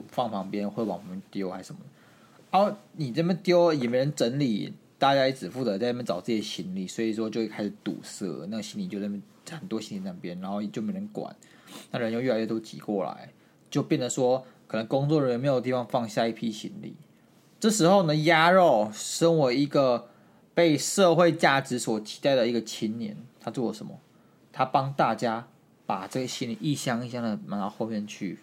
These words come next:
排好，就是我把那空间清理出来，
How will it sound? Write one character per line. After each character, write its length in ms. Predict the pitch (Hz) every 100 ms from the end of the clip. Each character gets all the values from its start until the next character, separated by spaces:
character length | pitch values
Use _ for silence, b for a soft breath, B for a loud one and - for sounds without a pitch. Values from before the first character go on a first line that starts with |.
| _
排 300 | - - 87 95
好， 240 | - - _ b b -
就 120 | 120
是 60 |
我 100 | 123
把 180 | 110 104
那 100 | 117
空 220 | 117 127
间 160 | 127 131
清 180 | - 123
理 100 | 104
出 240 | - 110
来， 240 | 107 -